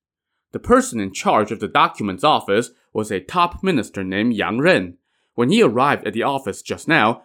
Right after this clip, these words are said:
he saw a bunch of people hanging around the bridge. They told him that Jiang Ziya had jumped into the water and drowned, but they did not know why. Yang Ren now asked the envoy, who told him that it was over the construction of the deer terrace.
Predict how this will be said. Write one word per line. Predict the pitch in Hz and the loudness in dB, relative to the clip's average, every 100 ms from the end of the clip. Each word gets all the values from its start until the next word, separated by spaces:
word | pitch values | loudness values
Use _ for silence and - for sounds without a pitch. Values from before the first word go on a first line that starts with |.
| _ | _
he | 127 | -4
saw | - 190 | 0 0
a | 156 - | 0 0
bunch | 156 175 | 0 0
of | 101 - | -4 -4
people | 202 - 101 104 | -4 -2 -2 -2
hanging | - 139 127 101 | -4 -2 -2 0
around | 104 113 107 | 0 0 -2
the | |
bridge. | 85 190 110 - - _ _ - | 0 2 2 -2 -14 _ _ -4
They | 113 | -2
told | - 214 117 | 2 2 2
him | 107 | 0
that | 104 95 | 0 0
Jiang | - 196 | 0 0
Ziya | 110 95 139 | -2 -2 -2
had | 104 | -4
jumped | - 170 113 127 | 0 0 0 -4
into | 123 | -4
the | 92 | -4
water | 120 156 98 104 | 0 2 2 2
and | - 98 | 0 -4
drowned, | 131 160 139 104 - _ _ | 0 0 0 -2 -6 _ _
but | 101 | -4
they | 135 | 0
did | 131 107 | 0 0
not | 127 110 | 0 0
know | 156 98 | 0 2
why. | 95 160 92 87 - _ _ | 2 0 -2 -10 -20 _ _
Yang | 95 104 | -4 0
Ren | 151 131 | 2 2
now | 98 92 | 0 -2
asked | 117 101 - | 0 -2 -4
the | - | -4
envoy, | 139 165 98 95 120 - _ | 0 0 0 0 0 -2 _
who | 147 | -6
told | 139 226 131 | 0 2 2
him | 110 | 2
that | 104 | 0
it | 123 | 0
was | 104 - | 0 -2
over | 143 113 | -2 0
the | 101 | -4
construction | 98 98 - 160 - 90 98 | -6 -10 -2 -2 -2 -6 -6
of | - | -6
the | 98 | -8
deer | 87 120 123 | -4 0 2
terrace. | 127 190 165 82 - - | 0 -2 -2 -2 -8 -20